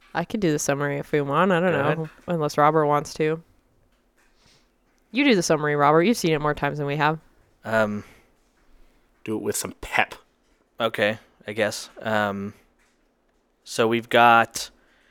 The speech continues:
Speaker 2: our main characters, um, Bender, Brian, Alice, um, Claire, and Andy. And, um,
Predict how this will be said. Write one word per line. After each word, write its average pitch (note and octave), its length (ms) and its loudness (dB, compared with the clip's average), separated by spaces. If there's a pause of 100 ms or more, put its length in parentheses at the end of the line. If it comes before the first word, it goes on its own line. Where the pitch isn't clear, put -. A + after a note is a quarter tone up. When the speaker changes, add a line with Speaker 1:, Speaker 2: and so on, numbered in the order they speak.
(1040)
Speaker 2:
our C#3 120 4
main C#3 200 4
characters, A#2+ 760 2 (520)
um, G2+ 680 -4 (400)
Bender, A#2 480 0
Brian, G#2 1040 -2 (280)
Alice, G#2 800 -2 (480)
um, F#2+ 680 -10 (1300)
Claire, G#2+ 360 -4
and G2 120 -6
Andy. F#2+ 440 -10 (840)
And, G2+ 560 -6 (140)
um, G2 600 -8